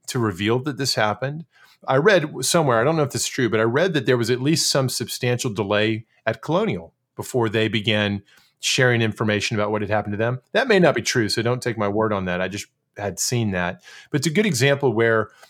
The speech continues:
it might have been good if it's true that, let's say, thirty-six hours went by. Well, that's, that's a long time. Somewhere within that window, it would have been good if malware samples could have been conveyed, and maybe they were, but if they weren't,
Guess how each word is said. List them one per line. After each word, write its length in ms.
it 180
might 320
have 180
been 240
good 400
if 220
it's 160
true 320
that, 180
let's 220
say, 300
thirty-six 600
hours 380
went 180
by. 360
Well, 400
that's, 480
that's 220
a 40
long 260
time. 320
Somewhere 340
within 260
that 140
window, 500
it 60
would 100
have 20
been 160
good 320
if 420
malware 440
samples 460
could 200
have 120
been 200
conveyed, 720
and 280
maybe 280
they 100
were, 260
but 160
if 100
they 120
weren't, 300